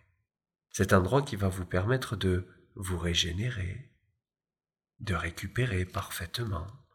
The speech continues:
afin d'être dans les prochaines minutes en pleine possession de vos capacités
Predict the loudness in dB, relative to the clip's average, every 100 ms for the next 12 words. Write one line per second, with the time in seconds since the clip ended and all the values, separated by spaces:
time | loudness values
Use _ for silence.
0 | _ -20 -2 0 2 4 4 2 -2 -8
1 | -12 _ -6 0 2 2 -2 0 4 6
2 | 4 2 0 2 2 0 -4 -12 -16 _
3 | _ _ _ -2 0 0 -6 2 4 6
4 | 4 2 0 0 0 -2 -2 -2 -2 -2
5 | -2 -4 -4 -4 -6 -10 -8 -8 -8